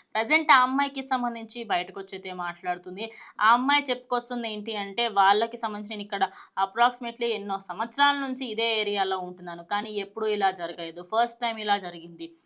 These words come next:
దానికి సంబంధించి నేను వెంటనే పోలీసులకు కూడా కంప్లైంట్ ఇచ్చాను, పోలీసు దాని మీద ఇన్వెస్టిగేషన్ కూడా కొనసాగిస్తున్నారు. అయితే ఈ ఏరియాలో జరిగిన ఇన్సిడెంట్కి సంబంధించి ఒక్కసారి మాట్లాడుకుంటే, ఇది మొదటిసారి జరిగిన ఇన్సిడెంట్. ఎందుకు అంటే పైసలు కావాలా? ఎస్, ఆ పైసలు దేనికి కావాలా?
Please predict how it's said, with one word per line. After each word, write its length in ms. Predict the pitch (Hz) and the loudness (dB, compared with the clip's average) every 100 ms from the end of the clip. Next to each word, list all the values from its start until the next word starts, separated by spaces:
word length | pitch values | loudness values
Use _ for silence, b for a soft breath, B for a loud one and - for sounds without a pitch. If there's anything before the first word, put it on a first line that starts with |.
| b - | b -6
దానికి 200 | 202 202 | -6 -6
సంబంధించి 340 | 214 208 208 | -6 -6 -6
నేను 120 | 214 202 | -6 -4
వెంటనే 260 | 202 220 | -4 -6
పోలీసులకు 560 | 220 214 226 240 254 247 | -2 0 0 -2 -4 0
కూడా 160 | 233 | 0
కంప్లైంట్ 520 | 233 214 202 208 214 202 | 0 -2 -6 -6 -6 -10
ఇచ్చాను, 340 | - 190 196 B B B - | -8 -10 -10 B B B -4
పోలీసు 260 | 220 226 202 | 0 0 -2
దాని 200 | 202 202 | -4 -4
మీద 100 | 190 | -8
ఇన్వెస్టిగేషన్ 480 | 196 240 254 247 | -6 -6 -6 -8
కూడా 120 | 233 214 | -8 -8
కొనసాగిస్తున్నారు. 800 | 185 185 180 180 170 175 147 - _ B B - | -10 -4 -4 -4 -8 -16 -18 -20 _ B B -4
అయితే 240 | 226 285 | -2 0
ఈ 200 | 294 247 254 233 | -2 0 2 4
ఏరియాలో 340 | 254 302 302 285 | 4 6 6 4
జరిగిన 280 | 285 262 254 | 0 -2 -2
ఇన్సిడెంట్కి 460 | 226 226 240 226 | -4 -6 -8 -8
సంబంధించి 360 | 240 214 208 226 | -8 -6 -8 -10
ఒక్కసారి 360 | - 196 202 | -10 -8 -8
మాట్లాడుకుంటే, 600 | 185 175 165 170 170 190 | -6 -10 -8 -12 -10 -6
ఇది 140 | 277 254 | -6 -2
మొదటిసారి 560 | 240 247 269 277 269 | 0 0 -4 2 2
జరిగిన 260 | 233 220 208 | 2 -4 -4
ఇన్సిడెంట్. 420 | 175 - - _ _ _ _ _ _ - | -8 -12 -20 _ _ _ _ _ _ 0
ఎందుకు 400 | 240 294 339 339 | 2 4 2 4
అంటే 280 | 294 254 262 208 277 _ 208 | 4 6 2 0 -4 _ 2
పైసలు 280 | 214 226 | 2 0
కావాలా? 360 | 190 - - - _ _ _ | -4 -6 -10 -18 _ _ _
ఎస్, 220 | 220 202 - - B B B B - | -8 -6 -8 -14 B B B B 8
ఆ 140 | 254 | 10
పైసలు 380 | 294 302 311 339 | 10 8 8 6
దేనికి 300 | 302 302 302 | 6 4 6
కావాలా? 480 | 285 269 262 254 | 8 10 8 4